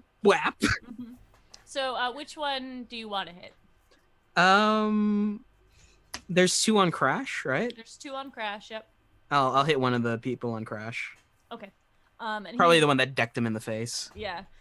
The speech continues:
Speaker 2: So you, uh, have definitely drawn the attention,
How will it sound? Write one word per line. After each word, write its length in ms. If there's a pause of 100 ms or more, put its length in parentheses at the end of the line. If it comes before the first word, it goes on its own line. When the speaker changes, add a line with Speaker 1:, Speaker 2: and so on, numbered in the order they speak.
(140)
Speaker 2:
So 260
you, 440
uh, 420 (320)
have 220
definitely 340
drawn 240
the 80
attention, 580